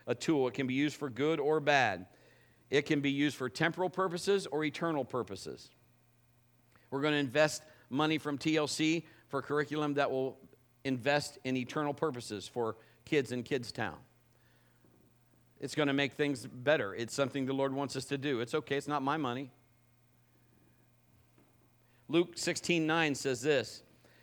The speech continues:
Here's the lesson. Use your worldly resources to benefit others, make friends. Then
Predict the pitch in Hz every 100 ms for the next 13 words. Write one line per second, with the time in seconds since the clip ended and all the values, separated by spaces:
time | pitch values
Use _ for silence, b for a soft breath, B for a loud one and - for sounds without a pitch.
0 | b b b b 254 202 202 196 147 120
1 | 90 - _ 117 151 165 160 156 147 170
2 | 160 151 151 160 147 147 135 139 135 139
3 | 131 135 135 123 127 123 - 139 131 113
4 | 139 135